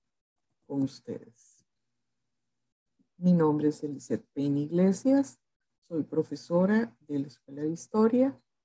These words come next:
e investigadora del Centro de Investigaciones Históricas de América Central. Bueno, vamos a entrar en detalles. Los orígenes de Matina, eh,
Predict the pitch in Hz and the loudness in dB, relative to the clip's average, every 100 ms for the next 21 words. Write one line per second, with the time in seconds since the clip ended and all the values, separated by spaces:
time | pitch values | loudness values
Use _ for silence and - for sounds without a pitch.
0 | _ _ 208 214 214 214 214 208 190 170 | _ _ 6 8 10 8 4 -2 0 2
1 | 160 156 160 170 - _ _ _ _ - | 4 4 2 -4 -12 _ _ _ _ 2
2 | 156 156 - 160 151 - 151 160 170 170 | 2 2 0 -2 -2 0 0 2 -2 -2
3 | 165 170 - 175 175 175 180 - 156 151 | -2 -2 0 0 2 2 0 2 2 2
4 | - 160 - _ _ _ _ 165 165 151 | -8 -18 -18 _ _ _ _ 2 4 4
5 | 139 - - - 127 123 - _ _ _ | 0 -6 -16 -16 -18 -18 -20 _ _ _
6 | _ _ _ _ _ _ _ _ _ _ | _ _ _ _ _ _ _ _ _ _
7 | _ _ 170 170 185 165 143 107 123 - | _ _ -4 6 8 8 6 4 0 -10
8 | _ _ 135 135 151 165 165 170 175 175 | _ _ -10 -8 -6 -10 -12 -2 0 4
9 | 180 196 190 226 220 220 269 285 - _ | 4 4 4 6 6 4 0 0 -12 _
10 | _ _ _ 175 160 160 147 147 156 156 | _ _ _ 4 6 6 4 4 2 0
11 | 156 185 196 214 262 254 262 415 - _ | 2 4 4 4 6 8 6 2 -10 _
12 | _ _ _ _ _ _ _ _ 151 151 | _ _ _ _ _ _ _ _ -4 0
13 | 143 139 | 4 4